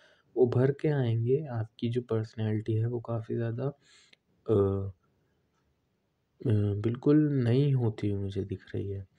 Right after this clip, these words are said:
और क्या दिख रहा है देखिए, आप ना यहाँ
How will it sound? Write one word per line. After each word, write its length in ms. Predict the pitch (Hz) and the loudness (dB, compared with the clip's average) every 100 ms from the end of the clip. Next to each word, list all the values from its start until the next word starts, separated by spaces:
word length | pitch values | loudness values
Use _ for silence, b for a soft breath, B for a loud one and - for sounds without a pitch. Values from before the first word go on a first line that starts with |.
| B B B B B - | B B B B B -2
और 160 | 113 127 | 0 2
क्या 160 | 131 | 0
दिख 200 | 117 113 - | -2 -4 -2
रहा 80 | 110 | 0
है 60 | |
देखिए, 300 | 110 113 - - _ _ _ _ _ _ _ _ _ - - - | 0 -2 -10 -16 _ _ _ _ _ _ _ _ _ -20 -14 -2
आप 220 | 127 135 | -2 2
ना 140 | 156 185 | 2 4
यहाँ 220 | 135 | 4